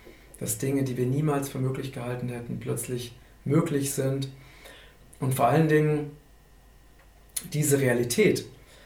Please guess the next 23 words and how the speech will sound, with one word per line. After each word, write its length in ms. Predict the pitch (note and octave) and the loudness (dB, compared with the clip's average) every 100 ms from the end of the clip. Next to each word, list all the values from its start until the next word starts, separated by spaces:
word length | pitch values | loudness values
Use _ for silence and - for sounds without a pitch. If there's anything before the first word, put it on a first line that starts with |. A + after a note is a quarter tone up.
| - - - | -20 -20 -6
die 140 | C3+ | 2
uns 240 | C#3 C#3 C3+ | 4 4 2
als 300 | B2 - A#2 | 0 -4 0
wahr 340 | B2+ C3 C3 | 4 4 2
verkauft 520 | B2 - F3+ A3+ - | -2 0 0 0 -4
wurde, 360 | A#2+ A#2 A2+ - | -8 -6 -6 -6
hat 180 | A#2+ - - | -8 -8 0
unendlich 580 | G#3 G#3+ C#3+ C#3 - - | 0 2 -2 -4 -6 -8
viele, 440 | - C3 B2 E3+ F#3 - - - - - | -6 -4 -2 -4 -6 -14 -20 -20 -20 -14
ich 100 | - | -4
nenne 160 | C3+ C#3 | -2 0
sie 100 | B2 | 0
mal 220 | A2+ A2 | -2 -2
Scheinrealität 1040 | - C3 D3 C#3 A2+ A2 A2 - B2+ - | -2 0 0 0 -2 -2 -4 -4 -6 -6
oder 220 | A2+ A2 | -6 -6
Plastikwelt, 920 | A2 B2+ - - A2+ A2+ A2 B2 D#3+ - - - - - - - - | -6 -4 -4 -4 -8 -6 -2 0 -2 -6 -18 -20 -20 -18 -20 -20 -8
ähm, 480 | B2+ B2 B2 A#2+ - - - | -2 0 0 -4 -10 -20 -8
hat 200 | B2+ - - | -8 -8 -2
unendlich, 880 | F#3+ F#3+ - C#3+ C#3+ C#3 - - - | 0 0 -2 -4 -4 -4 -6 -8 -8
oder 180 | A#2 A2 | -6 -4
tote 400 | - F3 B2 G#2+ | 0 0 0 -2
Welt, 300 | A#2 D3 - - - - | -4 -4 -8 -18 -20 -16
hat 140 | C3 | -12